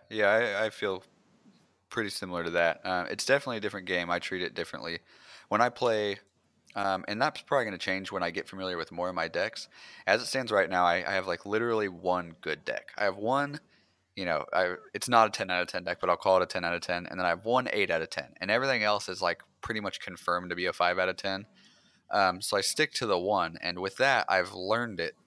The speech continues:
just like the back of my hand. I know exactly what I, what I need, what I have, what I don't have. Like, I can see my loss coming from three turns away just 'cause I can,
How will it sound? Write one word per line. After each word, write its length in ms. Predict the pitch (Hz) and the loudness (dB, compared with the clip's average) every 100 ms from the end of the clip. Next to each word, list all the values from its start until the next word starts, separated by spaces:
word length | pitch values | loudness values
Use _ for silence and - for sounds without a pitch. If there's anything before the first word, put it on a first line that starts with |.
| _ _ | _ _
just 220 | - - - _ | -10 -10 -12 _
like 260 | 95 101 - | 2 2 2
the 60 | 90 | 4
back 240 | 95 92 | 4 4
of 40 | |
my 80 | 90 | 0
hand. 240 | 90 82 80 | -2 -4 -4
I 40 | |
know 160 | 95 90 | 0 0
exactly 640 | 101 104 107 107 95 92 _ _ _ _ _ _ | 2 0 0 -2 -4 -6 _ _ _ _ _ _
what 220 | 101 95 | 2 6
I, 180 | 85 85 | 6 2
what 180 | - 92 | 2 2
I 100 | 90 | 2
need, 340 | 107 123 123 104 | 0 -2 -2 2
what 120 | 95 | 2
I 100 | 107 | 2
have, 380 | 104 101 98 95 | 2 2 0 -2
what 120 | 80 | -6
I 80 | 85 | -2
don't 320 | 101 101 107 | 0 0 0
have. 380 | 101 95 95 87 | 2 2 2 -2
Like, 180 | - | -8
I 40 | 92 | -10
can 160 | 95 | -8
see 200 | - 107 | -6 -4
my 160 | 101 90 | 2 2
loss 320 | 90 90 - | 6 4 2
coming 300 | - 95 92 | -4 -6 -6
from 180 | - 87 | -10 -10
three 200 | 90 87 | -8 -6
turns 280 | - 90 87 | -6 -6 -4
away 320 | 87 87 90 | 0 0 0
just 220 | 85 - | -4 -6
'cause 120 | 95 | -2
I 120 | 87 85 | 0 0
can, 280 | - 82 | -6 -8